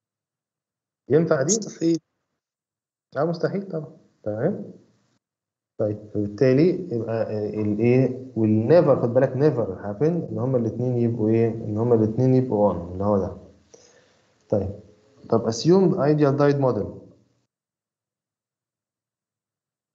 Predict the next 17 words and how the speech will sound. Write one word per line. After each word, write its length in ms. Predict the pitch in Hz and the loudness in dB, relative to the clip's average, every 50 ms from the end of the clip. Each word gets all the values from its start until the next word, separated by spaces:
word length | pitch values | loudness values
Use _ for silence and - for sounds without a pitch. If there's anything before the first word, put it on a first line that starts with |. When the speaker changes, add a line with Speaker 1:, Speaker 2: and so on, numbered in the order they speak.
| _ _ _ _ _ 139 | _ _ _ _ _ -8
Speaker 1:
If 80 | 147 143 131 | -6 -6 -2
the 60 | 123 127 151 156 | 0 0 0 0
input 240 | 160 147 143 135 - | 0 0 -2 -4 -4
is 120 | - 110 - - | -6 -8 -6 -4
sinusoid 680 | 117 113 110 110 107 - 147 151 165 170 170 156 139 113 113 113 | -2 -2 -2 -2 -2 0 2 4 4 6 4 2 0 -2 -4 -4
with 160 | 113 107 104 - - - - - | -4 -4 -6 -8 -12 -16 -10 -4
two 140 | - 139 131 123 139 | -2 0 2 4 4
volt 220 | 160 156 147 - | 4 4 4 2
amplitude. 760 | 120 117 113 101 - 107 107 107 - 101 90 85 - - - - _ _ _ - | -2 -4 -4 -4 -6 -6 -6 -6 -8 -8 -8 -10 -12 -16 -20 -20 _ _ _ -8
يعني 320 | 107 98 95 98 98 101 | -8 -6 -6 -4 -4 -2
دي 120 | 101 120 123 | -2 -2 -2
sinusoid. 760 | - 107 104 104 104 101 - 123 131 156 190 185 - - - - - - - _ _ _ _ _ _ _ _ _ _ _ _ _ - | 0 0 0 0 0 0 4 4 6 6 6 4 2 -2 -8 -10 -14 -16 -20 _ _ _ _ _ _ _ _ _ _ _ _ _ -2
Sinusoid 440 | 120 113 113 110 - 156 180 190 156 | 0 0 0 2 4 4 4 6 4
يعني 340 | 139 127 127 123 120 120 117 | 2 2 2 0 0 0 0
sine 260 | 117 131 135 135 127 | -2 -2 -2 0 0
wave 300 | 120 120 123 117 101 98 | 0 2 2 2 0 0
يعني. 360 | 98 95 95 92 - - - | -2 -2 -4 -6 -8 -12 -16